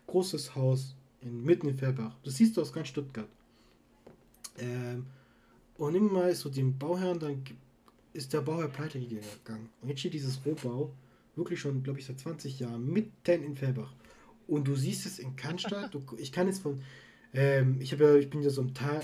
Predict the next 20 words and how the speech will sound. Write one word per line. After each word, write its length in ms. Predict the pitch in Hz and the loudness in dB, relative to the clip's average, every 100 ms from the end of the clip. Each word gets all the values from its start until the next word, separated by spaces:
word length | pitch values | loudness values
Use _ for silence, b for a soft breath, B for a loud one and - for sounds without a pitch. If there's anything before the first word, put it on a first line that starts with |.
| - | -6
am, 280 | 123 117 113 _ _ _ | -10 -10 -12 _ _ _
am 140 | 131 135 | -8 -2
Kesselrand, 800 | 175 - 180 170 170 160 185 - b b b b b b _ _ _ | -4 0 0 0 -2 -8 -8 -14 b b b b b b _ _ _
oben, 340 | 143 170 208 - _ _ | -6 -4 -8 -12 _ _
am 120 | 127 | -6
Burgholzhof, 540 | 120 139 175 175 185 190 - - _ _ _ _ _ | -2 0 0 -2 -6 -6 -14 -20 _ _ _ _ _
wohne 200 | 131 147 | -4 -4
ich 120 | 156 | -4
ungefähr. 360 | 156 135 - 165 | -10 -10 -6 -6
Und 60 | 139 | -4
wenn 100 | 143 | -8
ich 120 | - | -6
da 220 | 143 135 131 - - - | -8 -8 -10 -16 -18 -2
gehe, 200 | 170 196 | -2 -2
kann 200 | 156 147 | -6 -6
ich 120 | 135 - | -8 -12
einerseits 500 | 147 160 160 147 135 | -8 -2 0 0 0
das 100 | 127 | -6
Stadion 500 | - 123 120 135 143 | -4 -6 -4 -2 0
sehen 340 | 143 170 226 | 2 2 2